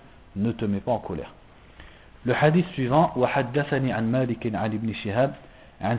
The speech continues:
سعيد بن المسيب عن أبي هريرة رضي الله عنه أن رسول الله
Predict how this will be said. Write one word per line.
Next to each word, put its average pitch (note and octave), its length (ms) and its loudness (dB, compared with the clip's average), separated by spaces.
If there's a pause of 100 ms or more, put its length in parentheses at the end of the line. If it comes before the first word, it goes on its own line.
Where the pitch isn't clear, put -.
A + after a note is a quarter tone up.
سعيد A#2 320 0
بن G#2+ 120 -2
المسيب A2+ 600 -2 (1080)
عن B2 240 0
أبي A#2 200 0
هريرة A2+ 480 0
رضي G#2 300 0
الله G2 260 -4
عنه C3 200 0 (500)
أن B2 200 0
رسول A2 380 0
الله A2+ 280 0